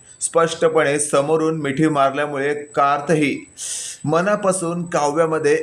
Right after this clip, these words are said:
एकदम इन्व्हॉल्व झालेला असतो आणि तो स्वतःशी बोलत असतो, "म्हणजे बाण अगदी योग्य ठिकाणी लागलाय, काव्यालाही मी आता आवडायला लागलोय तर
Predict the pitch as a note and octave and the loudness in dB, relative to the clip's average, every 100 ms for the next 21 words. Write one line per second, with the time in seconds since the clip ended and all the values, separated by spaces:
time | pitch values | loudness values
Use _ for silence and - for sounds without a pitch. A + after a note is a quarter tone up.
0 | - C#3 B2 D#3+ D3 D3 - _ C#3 D3+ | 0 -2 0 2 2 -2 -12 _ -4 -2
1 | D3+ E3 F#3 F3+ D#3 C#3+ C#3 C3+ C3+ B2+ | 0 2 2 2 2 2 2 0 0 2
2 | A#2 - - - - - - - - B2 | 2 -2 -10 -20 -20 -20 -20 -20 -6 -2
3 | C3+ C#3 C#3+ D3 B2 C#3 C#3 D3+ C3+ C3+ | 0 2 2 2 0 0 -2 0 0 2
4 | C3 C3 B2 G#2+ - _ _ _ _ - | -2 2 0 0 -8 _ _ _ _ -2
5 | C#3 C#3+ C#3+ D3 - - - _ _ _ | -2 2 2 0 -2 -12 -20 _ _ _
6 | - A2+ D3 D3+ E3+ - C#3+ C3+ C3 F3+ | -8 -2 0 0 -2 -2 -2 0 2 2
7 | D#3+ F3 E3+ G3 F3+ E3+ F3 E3+ D3+ C#3+ | 2 0 0 -2 -2 0 0 2 0 0
8 | C3 G2+ - - _ _ _ _ _ - | -2 -2 -8 -18 _ _ _ _ _ -2
9 | B2+ B2 C3 D3 C#3+ C3+ D3+ C#3+ C#3+ - | 0 0 0 0 0 -2 -4 0 0 2
10 | C3 C#3+ - B2 B2 C3+ C#3+ D3+ D3+ C3+ | 2 0 0 0 2 2 2 2 2 0
11 | C3 B2+ D3+ D#3+ D#3+ | 0 2 2 4 2